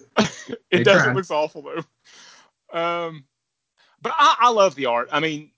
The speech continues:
Speaker 1: Jim Cheung is one of my favorites. Um, but I like Jim Cheung best when they give him, like, a year to draw one issue because, like, he's at his best when he's doing his own, uh, penciling, inking, and coloring,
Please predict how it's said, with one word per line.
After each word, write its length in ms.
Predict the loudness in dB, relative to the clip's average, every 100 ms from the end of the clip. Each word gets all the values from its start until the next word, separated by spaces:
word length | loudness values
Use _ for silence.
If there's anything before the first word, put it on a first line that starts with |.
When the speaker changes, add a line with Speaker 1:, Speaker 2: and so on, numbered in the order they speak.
| _ _ _ _
Speaker 1:
Jim 280 | -8 -6 -6
Cheung 360 | -2 -2 -2 -6
is 120 | -8
one 120 | -8
of 60 | -6
my 100 | -8
favorites. 600 | -10 -10 -14 -20 -20 _ -4
Um, 400 | 0 0 -4 -12 _ -2
but 100 | 4
I 80 | 4
like 300 | 4 -2 -4
Jim 260 | -10 -10
Cheung 340 | -8 -8 -8 -8
best 360 | -8 -6 -10 -10
when 80 |
they 80 | -10
give 180 | -8 -8
him, 120 | -6
like, 180 | -6 -8 _ _ _ _ -10
a 60 |
year 320 | -10 -6 -6 -6
to 120 | -4
draw 180 | -4 -4
one 200 | -6 -10
issue 340 | -10 -10 -12
because, 400 | -10 -8 -8 -8 -12
like, 140 | -12 _
he's 220 | -10 -4
at 100 | -4
his 120 | -4 -4
best 340 | -4 -4 -8
when 80 | -12
he's 120 | -8
doing 280 | -6 -6 -8
his 160 | -8
own, 300 | -8 -8 -10 -16 _ _ _ _ -18 -10 0
uh, 200 | 2 2
penciling, 380 | 0 -2 -4 -4
inking, 340 | -4 -4 -4
and 140 | -6 -2
coloring, 540 | -2 -2 -4 -6